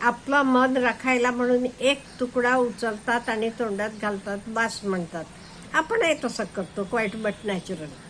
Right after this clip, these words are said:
त्यामुळे हे फराळाचं जरासं, अ, आमच्याकडे तरी कमी झालेलं आहे, पूर्वीच्या प्रमाणे तेवढे प्रमाणात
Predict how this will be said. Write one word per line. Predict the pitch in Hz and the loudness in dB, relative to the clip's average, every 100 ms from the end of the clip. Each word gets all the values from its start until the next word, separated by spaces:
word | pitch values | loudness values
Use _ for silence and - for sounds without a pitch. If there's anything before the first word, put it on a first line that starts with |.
| - - - - - - - - - - - 196 - | -18 -18 -18 -18 -18 -18 -18 -18 -18 -18 -10 -10 4
त्यामुळे | 262 262 330 269 392 - - - - - | 6 6 4 4 0 -6 -18 -18 -18 -10
हे | 233 269 262 262 | 2 4 6 4
फराळाचं | 262 - 226 247 269 277 262 285 277 277 277 | 0 -6 0 4 6 4 2 2 2 4 2
जरासं, | 262 220 240 240 247 - 254 254 247 - - - - - - - - - | 0 4 4 4 2 2 4 6 4 0 -10 -18 -18 -18 -18 -18 -18 -12
अ, | 208 202 208 202 202 175 - | -2 2 4 2 0 -6 2
आमच्याकडे | 233 233 285 294 311 320 | 4 6 4 6 6 6
तरी | 320 302 | 4 2
कमी | 294 277 247 262 | 2 4 8 8
झालेलं | 240 233 208 240 247 | 10 8 8 6 6
आहे, | 220 202 202 | 6 4 0
पूर्वीच्या | 196 240 240 233 247 254 | 0 0 0 2 2 0
प्रमाणे | 247 233 226 226 233 | 0 -2 2 2 2
तेवढे | 226 233 214 214 | 0 0 2 0
प्रमाणात | 226 220 208 208 202 | 0 0 0 2 0